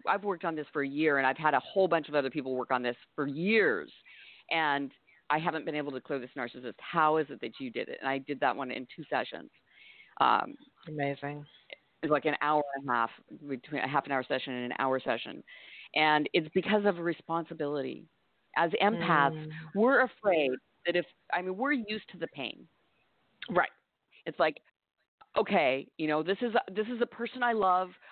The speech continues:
Speaker 1: I signed up for this. I can handle it. If, if I,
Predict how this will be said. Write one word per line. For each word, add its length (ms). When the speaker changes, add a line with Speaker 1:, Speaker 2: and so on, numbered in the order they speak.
Speaker 1:
I 180
signed 220
up 120
for 80
this. 220
I 120
can 160
handle 460
it. 160
If, 120
if 160
I, 340